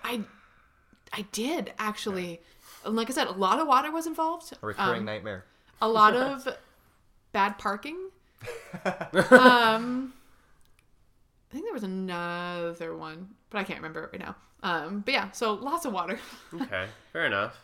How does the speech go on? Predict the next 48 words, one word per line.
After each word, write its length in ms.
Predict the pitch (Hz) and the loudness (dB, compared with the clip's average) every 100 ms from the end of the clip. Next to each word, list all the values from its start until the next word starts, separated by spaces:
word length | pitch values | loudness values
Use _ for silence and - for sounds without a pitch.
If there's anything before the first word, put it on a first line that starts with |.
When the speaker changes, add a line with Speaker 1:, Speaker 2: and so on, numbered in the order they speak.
| - | -8
Speaker 1:
Um, 480 | 233 214 170 208 233 | -2 0 0 -4 -2
but 100 | 294 | 2
yeah, 200 | 415 - | 2 2
so 160 | - 311 | -2 -4
it 40 | |
was 120 | 311 | -4
like 140 | 330 349 | -4 -6
a 60 | |
dream, 300 | 285 339 381 269 | -6 -4 -4 -4
and 140 | 247 | -4
then 140 | 269 285 | -4 -6
it 100 | 254 | -8
just 680 | 269 277 - - - - - - - _ 214 | -8 -8 -8 -10 -10 -12 -16 -20 -20 _ -20
wasn't. 800 | - - 190 160 160 156 156 160 | -20 -20 -14 -8 -8 -8 -12 -12
And 200 | - 185 | -12 -8
then 140 | 190 180 | -8 -6
I 120 | 170 | -6
was 300 | 165 165 160 | -6 -6 -8
just 200 | 156 - | -12 -14
upset 420 | - - - 156 - | -16 -16 -12 -12 -12
and 140 | 165 151 | -18 -18
angry 280 | 151 160 | -16 -12
all 120 | 156 143 | -10 -10
the 80 | |
time, 380 | - 170 170 185 - | -10 -10 -10 -12 -10
Speaker 2:
Yep. 140 | 165 170 | -10 -10
Speaker 1:
and 160 | 175 - - _ _ _ - 190 | -12 -18 -20 _ _ _ -12 -8
just 140 | 190 | -4
on 120 | 175 | -4
the 60 | 175 | -2
verge 240 | 175 170 | -2 -2
of, 80 | 180 | -4
like, 180 | 170 - | -6 -6
panic 300 | 165 165 165 | -8 -8 -10
attacks 360 | - 165 165 | -6 -6 -4
every 220 | 170 170 170 | -6 -8 -6
day, 460 | 165 165 180 180 | -6 -4 -6 -8
and 640 | 170 160 185 214 233 233 247 - - - _ _ _ _ _ _ _ _ - 240 | -10 -10 -8 -8 -8 -14 -20 -20 -20 -20 _ _ _ _ _ _ _ _ -18 -10
it 140 | 294 277 | -6 -2
just, 360 | 349 320 - - - | -4 -4 -12 -20 -16
it 120 | 233 | -12
was 120 | 240 | -8
such, 220 | 240 277 277 | -8 -8 -10
like, 160 | 247 | -14
a, 440 | - - - - 196 | -18 -20 -20 -20 -20
a 20 | |
shit 320 | - - - | -20 -20 -20
show. 420 | - - - - | -20 -20 -20 -20